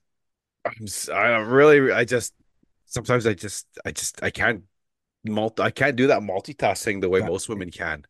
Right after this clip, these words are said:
Speaker 2: Yeah, guys,
Speaker 1: Sue's
Speaker 2: we're, we're not known for multitasking.
Speaker 1: Yeah.
Speaker 2: Guys are bad for it.
Speaker 1: Like, Sue's phenomenal at that, man. I,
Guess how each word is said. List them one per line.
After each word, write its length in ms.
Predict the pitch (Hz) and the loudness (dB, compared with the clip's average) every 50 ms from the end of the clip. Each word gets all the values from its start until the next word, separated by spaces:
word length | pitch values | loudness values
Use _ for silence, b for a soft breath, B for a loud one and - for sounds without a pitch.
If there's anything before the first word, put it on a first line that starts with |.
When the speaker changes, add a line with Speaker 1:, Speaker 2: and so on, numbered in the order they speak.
| _ _ - | _ _ -10
Speaker 2:
Yeah, 240 | 113 113 110 101 101 | -8 -6 -6 -4 -4
guys, 260 | 107 120 123 131 123 | -2 0 0 2 4
Speaker 1:
Sue's 20 | 135 | 6
Speaker 2:
we're, 280 | 165 - - 156 147 | 8 8 8 8 6
we're 140 | 151 170 185 | 4 4 4
not 200 | 196 208 202 180 | 6 4 4 4
known 240 | 151 143 143 147 151 | 4 2 2 2 2
for 160 | 147 - 139 135 | 0 -4 -4 -2
multitasking. 1200 | 127 123 127 127 - 143 131 139 139 - _ - 131 123 127 127 - - 139 135 135 135 135 127 - | -2 -2 -2 -4 -6 -10 -12 -12 -16 -20 _ -8 -6 -6 -6 -6 -8 -8 -8 -8 -8 -8 -12 -14 -6
Speaker 1:
Yeah. 260 | - - 113 123 123 | -2 0 0 2 2
Speaker 2:
Guys 40 | 127 | 0
are 80 | 123 113 | -2 -2
bad 260 | 107 110 107 117 117 | -2 -2 -2 -4 -4
for 180 | - - 120 120 | -4 -4 -4 -4
it. 220 | 123 - - - _ _ _ _ _ _ _ _ | -4 -6 -10 -20 _ _ _ _ _ _ _ _
Speaker 1:
Like, 180 | - 104 92 - | -4 -4 -2 -2
Sue's 320 | - - 147 180 202 - | 2 4 4 4 4 2
phenomenal 680 | - 147 120 98 95 113 139 147 147 143 123 101 85 78 | 0 -2 -2 0 0 0 0 0 0 -2 -6 -10 -10 -12
at 180 | 71 71 - - | -12 -14 -14 -14
that, 240 | 73 65 58 - | -14 -14 -14 -14
man. 220 | - 82 85 85 85 | -12 -12 -12 -10 -10
I, 180 | 85 92 90 | -10 -10 -10